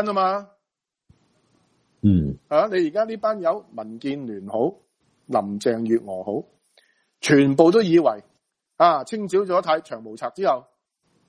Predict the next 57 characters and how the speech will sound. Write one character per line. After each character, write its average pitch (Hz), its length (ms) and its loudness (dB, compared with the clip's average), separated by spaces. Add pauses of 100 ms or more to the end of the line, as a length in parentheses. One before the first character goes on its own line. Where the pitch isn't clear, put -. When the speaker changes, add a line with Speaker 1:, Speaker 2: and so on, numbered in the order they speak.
(340)
Speaker 1:
跟 208 180 0
住 175 80 -4
個 156 100 -4
天 196 200 -6
下 139 160 -4
就 131 80 -8
我 123 200 -10
坐 120 220 -10
啦， 123 140 -6 (760)
黃 101 300 -14
雀 143 140 -4
在 143 200 -4 (160)
後 101 140 -4
啊， 107 80 -6
而 98 180 -8
家。 120 280 -8 (720)
Speaker 2:
嗯。 82 420 -4 (1120)
Speaker 1:
你 143 80 4
睇 170 180 6
到 196 160 0
一 202 40 2
個 185 160 0
咁 151 160 -4
嘅 175 100 -2
政 147 220 -8
制 143 180 0
事 127 160 -8
務 113 160 -8
局 113 120 -12
嘅 127 140 -4
副 127 220 -8
局 120 220 -6
長 117 240 -2
也 120 60 0
好， 107 360 -2
將 190 240 4
來 107 180 -2
下 117 160 6
一 160 40 6
屆 127 280 2
嘅 120 140 -8 (280)
所 131 220 -2
謂 135 180 0
問 113 300 -10
責 123 160 -2 (120)
官 147 240 -4
員 95 140 -16 (120)
班 131 260 2
子， - 160 -16 (600)
你 120 80 -2
林 131 80 4
鄭 104 400 -2
邊 160 180 0
個 131 100 -6
做 98 180 -12
都 123 100 -6
好， 90 160 -16